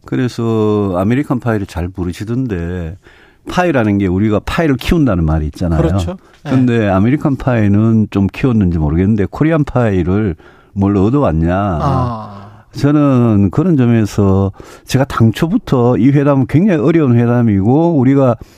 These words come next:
Speaker 1: 정말 대통령께서 좀, 뭐라 그럴까요? 박수를 덜 받더라도, 덜 화려하더라도 꼭 귀국길에 챙겨오는 게 있어야 되는데, 그런
Speaker 2: 음.
Speaker 1: 점에서 굉장히 아쉬웠습니다. 화려하고,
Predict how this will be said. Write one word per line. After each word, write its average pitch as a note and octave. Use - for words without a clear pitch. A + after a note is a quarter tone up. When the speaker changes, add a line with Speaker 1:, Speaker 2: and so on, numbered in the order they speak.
Speaker 1:
정말 B2
대통령께서 B2
좀, B2
뭐라 G2+
그럴까요? G#2+
박수를 -
덜 G2+
받더라도, F#2+
덜 D3+
화려하더라도 G#2
꼭 -
귀국길에 C#3+
챙겨오는 D#3
게 F#2+
있어야 F#2
되는데, D2+
그런 D3
Speaker 2:
음. -
Speaker 1:
점에서 A2+
굉장히 B2+
아쉬웠습니다. D#2
화려하고, C#3+